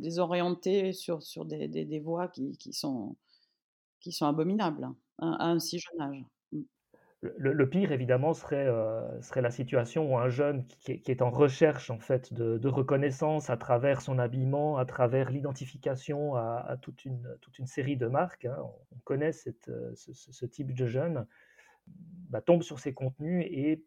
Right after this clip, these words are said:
Speaker 2: quelque part, euh, puisse avoir, euh, cette perception du, d'une, d'une forme de nouvelle, euh, nouvelle normalité. Je pense que ça serait la,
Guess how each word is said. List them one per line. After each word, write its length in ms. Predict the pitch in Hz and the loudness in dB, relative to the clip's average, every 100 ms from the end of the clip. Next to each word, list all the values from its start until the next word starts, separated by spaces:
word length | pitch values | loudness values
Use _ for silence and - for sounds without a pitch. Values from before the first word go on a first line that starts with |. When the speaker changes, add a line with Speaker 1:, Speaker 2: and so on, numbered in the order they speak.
| _ | _
Speaker 2:
quelque 240 | 147 135 135 | -4 0 0
part, 500 | 143 160 131 113 - _ _ _ _ - | 2 0 -2 -6 -6 _ _ _ _ -12
euh, 60 | |
puisse 260 | 131 147 135 | -8 -6 -2
avoir, 260 | 131 139 127 | 0 0 0
euh, 240 | 117 123 | -2 -4
cette 240 | - 127 - | -6 -8 2
perception 680 | 160 - 135 - 147 151 | 2 2 -6 -4 -4 -4
du, 200 | 139 113 | -4 -4
d'une, 380 | 117 120 113 117 | -4 -4 -6 -6
d'une 260 | 120 120 113 117 131 _ _ | -6 -6 -6 -8 -12 _ _
forme 300 | - 156 143 | 2 2 4
de 100 | 123 | 0
nouvelle, 480 | 117 156 151 143 135 | 2 4 4 4 4
euh, 460 | 117 113 113 113 113 | 2 0 -2 -4 -2
nouvelle 400 | 127 139 131 131 | 0 2 2 2
normalité. 560 | 135 139 131 127 147 | 0 2 0 0 -4
Je 80 | 147 | -4
pense 160 | 131 - | -8 -8
que 80 | 131 | -10
ça 80 | |
serait 160 | 120 135 | -6 -4
la, 260 | 110 107 | -4 -6